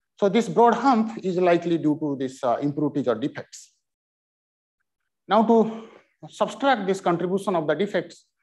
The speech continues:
we fitted it to a Brillouin function. This is the re-, red line, and then subtracted from the raw data. And then you can see here, this is the corrected magnetization.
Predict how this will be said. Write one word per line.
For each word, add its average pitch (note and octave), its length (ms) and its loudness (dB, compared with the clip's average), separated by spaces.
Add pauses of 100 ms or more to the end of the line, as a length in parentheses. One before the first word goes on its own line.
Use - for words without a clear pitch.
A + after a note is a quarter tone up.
(340)
we E3+ 100 -2
fitted G3+ 360 2
it G3+ 160 0
to F3 320 0
a D#3 100 2
Brillouin D#3 380 0
function. G3 380 -4
This D3+ 120 -6
is D#3 80 -8
the B2 540 -2
re-, B2 140 -4
red B2 200 -2
line, E3+ 340 -2 (500)
and C#3+ 100 -4
then D#3 140 0
subtracted F3+ 720 0 (220)
from C#3 160 -2
the C3 100 2
raw C3+ 120 2
data. D3 380 2
And C#3 160 -6
then C3+ 100 -4
you B2+ 120 -12
can C3+ 120 -6
see G3+ 180 -8
here, F#3 120 2
this D3+ 160 -2
is D#3 60 -6
the D3+ 80 0
corrected C#3+ 440 -4
magnetization. D3 600 -2